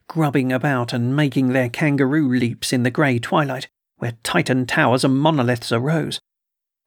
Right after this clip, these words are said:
But it was still more unpleasant when they spoke amongst themselves in the coughing gutturals of Ghasts.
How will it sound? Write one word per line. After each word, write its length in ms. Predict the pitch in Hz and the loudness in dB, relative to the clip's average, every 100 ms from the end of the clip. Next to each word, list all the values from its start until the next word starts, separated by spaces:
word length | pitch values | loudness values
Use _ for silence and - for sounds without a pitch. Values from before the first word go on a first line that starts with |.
| _ - | _ -6
But 100 | 131 | -4
it 80 | |
was 120 | 120 - | -4 -4
still 280 | - 165 | 0 2
more 440 | 151 160 165 120 - | 2 0 0 -4 -4
unpleasant 640 | 120 107 - 135 - - - _ _ _ - | -8 -8 -4 -4 -4 -12 -18 _ _ _ -2
when 120 | 139 | 0
they 140 | 131 139 | 2 0
spoke 540 | - - 180 - - | -2 0 0 0 -4
amongst 400 | 127 127 131 - | -2 0 -2 -2
themselves 580 | 131 131 147 123 127 135 | -2 0 2 2 2 0
in 80 | 131 | 0
the 80 | |
coughing 480 | 123 175 - 139 131 | 0 -2 0 2 2
gutturals 580 | 120 151 - - 143 - | 0 -2 -2 -8 -8 -6
of 140 | 127 | -4
Ghasts. 640 | - 147 135 - - - | 0 -2 -2 -8 -12 -14